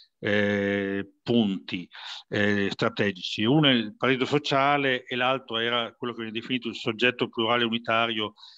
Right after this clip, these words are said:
della sinistra alternativa. Eh, ecco, quello che vorrei capire è, eh, questi riferimenti, eh, si confermano, vengono modificati e in che misura, eh, come dire, trovano un elemento anche di re-, di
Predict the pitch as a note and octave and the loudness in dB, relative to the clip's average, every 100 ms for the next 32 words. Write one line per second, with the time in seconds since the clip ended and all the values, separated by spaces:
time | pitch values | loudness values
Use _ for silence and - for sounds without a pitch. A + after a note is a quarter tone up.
0 | _ _ A2+ G#2+ - A2 A#2 A#2 G#2 G#2 | _ _ -2 0 0 0 0 0 -2 0
1 | G#2 G2+ - F#2+ E2+ E2 - - - - | -2 -2 -6 -10 -8 -10 -12 -18 -16 -18
2 | _ _ B2+ B2+ B2 D3 C3+ G#2+ A2 _ | _ _ 4 6 6 2 0 -4 -6 _
3 | _ - D#3 C#3+ D3+ D3 C#3+ F3+ E3+ C#3 | _ 2 4 6 4 2 -2 2 4 6
4 | C#3 D3+ D3+ - - A#2 A#2 A#2 A2+ A2+ | 4 2 0 -8 -6 -2 0 0 0 -4
5 | G#2+ _ _ _ _ _ _ D3 D#3+ F3 | -8 _ _ _ _ _ _ 0 0 0
6 | - D3+ C3+ B2+ C3 B2 A#2 G2+ F#2 _ | -4 -4 -4 -2 -2 0 -2 -2 -10 _
7 | - F#2 F#2+ _ A#2 A2 G#2+ G#2+ G#2 G#2 | -16 -16 -16 _ -6 -2 0 0 -2 -6
8 | - B2+ C3 C3 - D#3 E3+ D#3+ D3+ C#3+ | -8 -2 0 0 2 4 4 2 0 0
9 | C3 A2 C3 B2+ C3 B2+ B2 G2+ B2+ C#3+ | 0 0 -2 0 -2 -2 -4 -8 -4 2
10 | D3 D#3 C#3+ B2 C3 B2+ - C#3 C3 C#3+ | 2 0 -2 -2 -2 -2 -4 -4 -2 0
11 | A2+ G2+ - - - - _ G#2+ G#2 - | 0 0 -2 -14 -18 -18 _ -2 -2 0
12 | A2+ A#2 G#2+ G#2+ B2 B2 A#2+ A#2 A#2 B2 | 2 4 2 4 4 6 4 4 2 0
13 | A#2+ A#2 A#2+ A2 A2 B2 G#2+ G#2+ | 0 0 -2 -2 0 -2 -4 -6